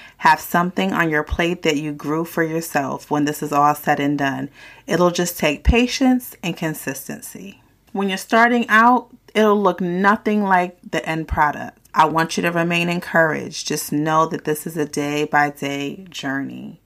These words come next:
Before my eyes got trained to what was really appropriate or healthy in this world,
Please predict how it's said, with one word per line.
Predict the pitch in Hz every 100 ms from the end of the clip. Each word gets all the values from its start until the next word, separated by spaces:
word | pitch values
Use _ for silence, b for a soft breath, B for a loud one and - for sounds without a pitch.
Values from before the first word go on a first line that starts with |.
| _
Before | 185 - 214
my | 220 220 196
eyes | 208 214 214
got | - 180 -
trained | - 196 185 190 196
to | - 175
what | 156 165 170
was | 156 156 151
really | 160 170 165 160 170 B B B B
appropriate | - - 214 220 - 226 208 202 196 190
or | 156
healthy | 175 175 185 - 185 180 185 b b b b
in | - 165
this | 175 175
world, | 180 165 170 175 175 180